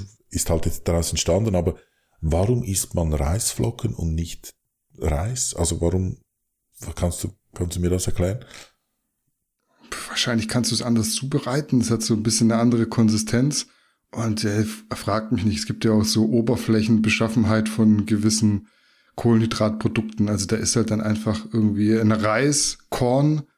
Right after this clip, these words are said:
Speaker 2: anders als ein gepuffter Reis, also wird anders aufgenommen, schneller,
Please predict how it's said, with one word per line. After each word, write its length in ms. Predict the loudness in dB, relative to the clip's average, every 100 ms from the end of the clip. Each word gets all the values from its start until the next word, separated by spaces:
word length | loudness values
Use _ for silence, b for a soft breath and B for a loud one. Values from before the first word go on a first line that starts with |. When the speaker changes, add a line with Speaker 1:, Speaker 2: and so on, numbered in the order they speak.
| _ _ _
Speaker 2:
anders 480 | -2 2 4 2 0
als 240 | 0 2
ein 100 | 2
gepuffter 560 | 0 0 0 0 -2 0
Reis, 320 | 2 2 2
also 220 | 0 2 0
wird 160 | 0
anders 260 | 2 2 0
aufgenommen, 500 | -4 0 2 4 4
schneller, 640 | 4 2 2 2 2 2